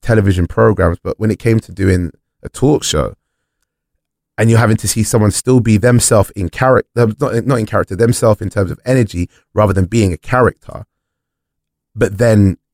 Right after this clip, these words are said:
it's not as fluid as what you see when it's, when it's been edited. That as a comedian, especially because, I mean, Mo's the co-host, he's a comedian and he's a good friend. Seeing how he has to now be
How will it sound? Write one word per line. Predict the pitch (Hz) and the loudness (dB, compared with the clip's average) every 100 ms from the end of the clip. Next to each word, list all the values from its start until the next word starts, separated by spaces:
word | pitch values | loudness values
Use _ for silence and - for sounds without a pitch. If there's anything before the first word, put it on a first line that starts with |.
| _ _ | _ _
it's | 117 110 - | -2 -2 0
not | 127 107 | 0 0
as | |
fluid | - - 120 107 | -2 0 2 4
as | 95 98 | 2 -2
what | 98 | -2
you | 101 | -4
see | - 104 | -4 0
when | 98 92 | 2 2
it's, | - - _ | -2 -12 _
when | 104 | -6
it's | 95 - | -6 -6
been | - - | -10 -4
edited. | 127 113 - 76 - _ _ _ - | -2 -2 -4 -8 -10 _ _ _ -18
That | 98 123 123 - | -2 0 0 -2
as | 98 | -6
a | |
comedian, | - 104 117 113 92 | -2 0 2 4 2
especially | 92 - 135 104 | 0 -2 -2 -2
because, | - 101 98 - | -2 -2 -4 -6
I | - | 0
mean, | 104 95 - | 2 0 -2
Mo's | 104 107 104 | 0 2 2
the | - | -2
co-host, | - 113 95 90 | 0 2 2 0
he's | - 123 | -2 -2
a | 101 | -2
comedian | - 92 90 76 _ _ _ _ _ _ | -6 -6 -6 -10 _ _ _ _ _ _
and | - 110 | -2 0
he's | 98 | 0
a | |
good | 92 107 | -2 -4
friend. | - 143 85 - _ _ _ | 0 0 0 -8 _ _ _
Seeing | - 151 147 | -4 0 4
how | 127 123 | 4 4
he | 113 131 | 4 4
has | 120 - | 2 -2
to | - | -2
now | 107 101 | 2 2
be | 95 120 113 104 | 0 2 2 2